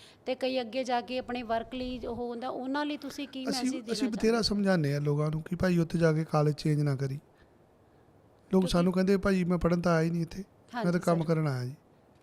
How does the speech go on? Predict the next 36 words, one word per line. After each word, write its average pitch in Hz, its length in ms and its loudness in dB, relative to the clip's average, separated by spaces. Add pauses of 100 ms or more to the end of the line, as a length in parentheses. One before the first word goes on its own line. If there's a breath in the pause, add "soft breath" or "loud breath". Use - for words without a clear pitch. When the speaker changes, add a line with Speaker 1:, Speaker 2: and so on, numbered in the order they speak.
(500)
Speaker 2:
ਫਿਰ 214 120 6
ਇੱਦਾਂ 214 260 4
ਦੇ 220 80 0
ਲੋਕਾਂ 214 220 0
ਦਾ 214 80 -2
ਬਣਦਾ 185 340 2
ਕੁਛ 190 200 2
ਨਹੀਂ 214 160 2
ਉੱਥੇ। 196 280 -4 (380)
ਪੜ੍ਹ 175 180 -4
ਲਓਗੇ 202 180 -4
ਪੰਜ 170 240 -10
ਸੱਤ 170 200 -10
ਸਾਲ, 175 200 -8
ਦਸ 165 220 -8
ਸਾਲ 170 160 -6
ਰਹਿ 165 120 -6
ਲਓਗੇ। 185 180 -12 (240)
Speaker 1:
ਉਹਨਾਂ 254 200 -8
ਵਾਸਤੇ 254 280 -12
ਸਰ 233 180 -12
ਕੀ - 120 -10
Speaker 2:
ਜਿੱਦਣ 190 160 2
ਉਹ 220 60 8
Speaker 1:
ਮੈਸੇਜ 202 140 0
Speaker 2:
ਬੰਦਾ 190 200 0
Speaker 1:
ਦੇਣਾ 180 120 0
Speaker 2:
ਵਾਪਸ 165 140 -2
Speaker 1:
ਚਾਹੁੰਦੇ? 180 240 -6
Speaker 2:
ਆਉਂਦਾ 190 100 -4
ਜੀ, 202 60 -6
ਉਹਦਾ 190 120 -8
ਵੀਜ਼ਾ 165 240 -8
ਕੈਂਸਲ 160 340 -10
ਹੋ 180 60 -10
ਜਾਂਦਾ। 160 240 -12